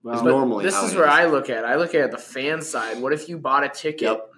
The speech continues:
Speaker 3: to
Speaker 1: Yeah.
Speaker 3: go see this guy
Speaker 2: Heartbreaking.
Speaker 3: play, and then he doesn't play?
Speaker 2: You could be
Speaker 1: No.
Speaker 2: doing your one game per year,
Speaker 3: Yeah.
Speaker 2: one game for your decade, and,
Speaker 3: Yeah.
Speaker 2: and Kawhi doesn't play. That's dumb,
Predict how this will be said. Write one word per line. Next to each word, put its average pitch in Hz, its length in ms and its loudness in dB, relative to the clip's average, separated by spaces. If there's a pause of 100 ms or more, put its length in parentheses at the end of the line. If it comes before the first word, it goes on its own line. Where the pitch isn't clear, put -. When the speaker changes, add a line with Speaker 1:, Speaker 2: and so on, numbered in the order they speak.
(100)
Speaker 3:
to 143 60 -12
Speaker 1:
Yeah. 135 60 -8
Speaker 3:
go 135 120 0
see 151 440 -2
this 147 320 -2
guy 131 80 4
Speaker 2:
Heartbreaking. 131 300 2
Speaker 3:
play, 135 500 2 (600)
and 139 160 -6
then 139 160 -6
he 143 120 -6
doesn't 135 320 -4
play? 123 380 -4 (240)
Speaker 2:
You 120 100 -6
could 135 160 2
be 135 100 8
Speaker 1:
No. 127 60 -2
Speaker 2:
doing 139 220 6
your 123 100 4
one 135 240 6
game 147 260 4
per 139 140 2
year, 131 420 2
Speaker 3:
Yeah. 175 180 0
Speaker 2:
one 147 140 4
game 151 220 2
for 139 160 0
your 135 100 2
decade, 120 500 -4 (320)
and, 113 160 -2
Speaker 3:
Yeah. 120 80 -6
Speaker 2:
and 117 100 -2
Kawhi 107 220 0
doesn't 113 260 -4
play. 113 320 -2 (680)
That's 123 240 -6
dumb, 117 320 -2